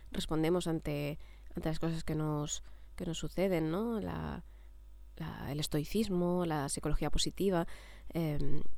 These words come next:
el budismo, eh, creo que nos, bueno, también son cosas que nos pueden ayudar, ¿no? A definir un poco estos enfoques. Em,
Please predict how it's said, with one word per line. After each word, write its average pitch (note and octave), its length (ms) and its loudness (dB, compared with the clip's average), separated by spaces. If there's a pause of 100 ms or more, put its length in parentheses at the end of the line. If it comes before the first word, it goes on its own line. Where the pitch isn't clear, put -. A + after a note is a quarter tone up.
(140)
el E3 120 2
budismo, F3 760 2
eh, D#3 340 -4
creo D#3+ 160 -4
que F#3+ 80 -2
nos, E3 400 0 (500)
bueno, D#3 260 -6
también D3+ 340 -2
son D#3 500 -2 (240)
cosas G3+ 220 -6
que F#3 60 -2
nos E3+ 120 -2
pueden D#3+ 220 4
ayudar, D#3 320 4
¿no? E3 140 2
A F3 280 0
definir D3 600 -2 (380)
un F#3 80 -2
poco D#3+ 180 6
estos - 180 2
enfoques. D3 580 -2 (440)
Em, D#3+ 720 0